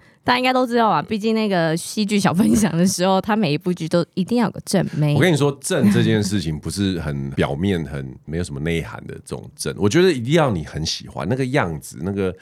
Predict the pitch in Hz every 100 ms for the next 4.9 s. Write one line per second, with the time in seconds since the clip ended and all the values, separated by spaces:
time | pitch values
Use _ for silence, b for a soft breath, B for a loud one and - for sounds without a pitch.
0 | B - - - 73 71 90 - _ -
1 | 339 226 160 - _ _ _ - 143 90
2 | 78 101 110 85 76 127 131 135 107 82
3 | 80 78 80 78 - b - - - 104
4 | 101 101 73 64 - 78 67 67 71